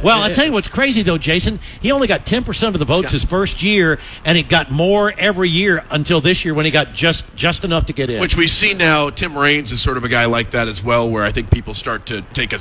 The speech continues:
Speaker 3: a closer look and realize maybe
Speaker 1: Tim Raines
Speaker 3: Scott
Speaker 1: is one of the greatest base stealers and leadoff men of all time.
Speaker 3: But it took
Speaker 1: Scott Rowland was,
Speaker 2: Was
Speaker 1: a
Speaker 2: a
Speaker 1: good
Speaker 2: good play.
Speaker 1: third baseman.
Speaker 2: Good play.
Speaker 3: Took Tim
Speaker 1: Really
Speaker 3: Raines,
Speaker 1: good third
Speaker 3: took Tim
Speaker 1: baseman.
Speaker 3: Raines a while to get in, though, and he didn't have much support
Speaker 1: I
Speaker 3: his
Speaker 1: know.
Speaker 3: first time on the
Speaker 2: Uh,
Speaker 3: ballot.
Speaker 2: it
Speaker 3: What I would say is Scott Rowland,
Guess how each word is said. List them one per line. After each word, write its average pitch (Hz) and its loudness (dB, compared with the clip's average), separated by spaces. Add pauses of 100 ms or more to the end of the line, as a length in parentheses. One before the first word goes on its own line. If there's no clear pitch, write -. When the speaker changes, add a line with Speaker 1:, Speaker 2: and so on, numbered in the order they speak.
Speaker 3:
a 104 -4
closer 113 -6
look 113 -4
and 107 -10
realize 110 0
maybe 123 4
Speaker 1:
Tim 302 2
Raines 220 2
Speaker 3:
Scott 220 2
Speaker 1:
is 165 -10
one 220 0
of 208 0
the 214 2
greatest 208 -2
base 220 0
stealers 196 0
and 165 0
leadoff 180 2
men 165 2
of 151 -2
all 170 0
time. 208 0
Speaker 3:
But 160 4
it 151 0
took 190 2
Speaker 1:
Scott 254 0
Rowland 208 0 (260)
was, 151 2
Speaker 2:
Was 196 2
Speaker 1:
a 165 4
Speaker 2:
a 156 -6
Speaker 1:
good - -16
Speaker 2:
good 185 2
play. 180 0
Speaker 1:
third 175 -4
baseman. 156 0
Speaker 2:
Good 160 -4
play. 220 2
Speaker 3:
Took 160 2
Tim 170 4
Speaker 1:
Really 202 4
Speaker 3:
Raines, 190 0
Speaker 1:
good - -6
third 156 -2
Speaker 3:
took - -4
Tim 127 -2
Speaker 1:
baseman. 190 0
Speaker 3:
Raines 185 0
a 165 -4
while 156 4
to 139 -6
get 147 2
in, 143 2
though, 139 -2
and 135 0
he 135 0
didn't 135 0
have 131 0
much 135 -2
support - -2
Speaker 1:
I 151 4
Speaker 3:
his 196 4
Speaker 1:
know. 170 4
Speaker 3:
first 160 2
time 139 -2
on - 0
the 170 2
Speaker 2:
Uh, 160 -2
Speaker 3:
ballot. 165 2
Speaker 2:
it - -18
Speaker 3:
What 214 2
I 269 4
would 294 -4
say 202 2
is 151 -4
Scott 247 0
Rowland, 208 -4